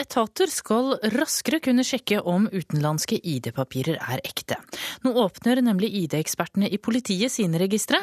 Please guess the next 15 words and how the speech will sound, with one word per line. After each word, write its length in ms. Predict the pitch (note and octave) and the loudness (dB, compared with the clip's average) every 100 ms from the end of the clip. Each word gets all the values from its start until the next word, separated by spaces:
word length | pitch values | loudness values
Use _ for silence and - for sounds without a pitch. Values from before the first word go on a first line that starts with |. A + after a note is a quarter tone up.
| D#4+ | 0
slik 240 | G#3 G#3 | -4 -2
at 140 | D4 - | -4 -2
flere 540 | - C4 C#4+ D4+ C4+ - - | 0 2 2 0 -4 -6 -4
etater 580 | F3+ - F3 - F#3 | -4 0 -2 2 0
kan 240 | E3+ F3+ A3 | 0 0 0
finne 380 | - A3 D3+ D3+ | 0 0 0 0
ut 80 | |
om 120 | E3 D#3+ | -2 0
papirene 600 | G#3+ - D3+ C#3 D3+ D#3+ | -2 0 -2 0 0 0
de 100 | F#3 | -2
får 240 | - D3 | -2 -2
er 140 | D#3+ F3 | -2 -4
ekte, 320 | - - C#3+ | -10 -4 -4
skriver 460 | - - A#2+ B2 B2 | -4 -6 -4 -4 -4
Politiforum. 800 | C3+ C3+ - A2 - G2 F#2+ | -4 -4 -8 -8 -6 -6 -6